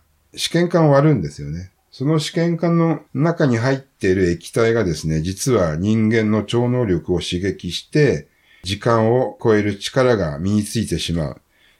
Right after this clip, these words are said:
で、主人公の吉山和子はそのラベンダーが入っている薬の匂いを嗅ぐことによってですね、過去と未来を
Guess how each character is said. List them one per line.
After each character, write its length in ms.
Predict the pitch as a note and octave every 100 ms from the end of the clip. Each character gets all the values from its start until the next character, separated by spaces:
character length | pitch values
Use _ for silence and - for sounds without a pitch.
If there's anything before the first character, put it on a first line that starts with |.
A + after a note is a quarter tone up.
| _
で、 400 | B2 A#2+ A2+ G#2 - _ A2+
主 160 | C3
人 180 | D#3+ F3
公 220 | E3+ B2+
の 340 | G2 F2+ E2 - _ -
吉 240 | G#2 -
山 160 | B2 A#2+
和 100 | B2+
子 200 | A#2 F#2
は 100 | F2
そ 160 | E2 A2
の 360 | A#2+ B2 B2 -
ラ 160 | D#2+ G#2+
ベ 100 | D3+
ン 60 | D3
ダ 80 |
ー 20 | A2
が 60 |
入 100 | G#2+
っ 20 | A2
て 140 | G2
い 40 |
る 160 | E2 D2+
薬 340 | - - B2
の 120 | G2+ E2+
匂 260 | F#2+ A2+
い 40 | F2+
を 60 |
嗅 160 | - F2
ぐ 60 |
こ 120 | E2+ G#2
と 100 | G#2
に 100 | E2+
よ 120 | D2
っ 20 |
て 180 | - E2+
で 100 | C#2+
す 140 | D#2+
ね、 220 | D#2 D2+ - _ _
過 160 | - C#3
去 120 | C#3
と 100 | A#2
未 160 | G2 A2+
来 280 | A2+ F2 F#2
を 320 | A#2+ E2+ -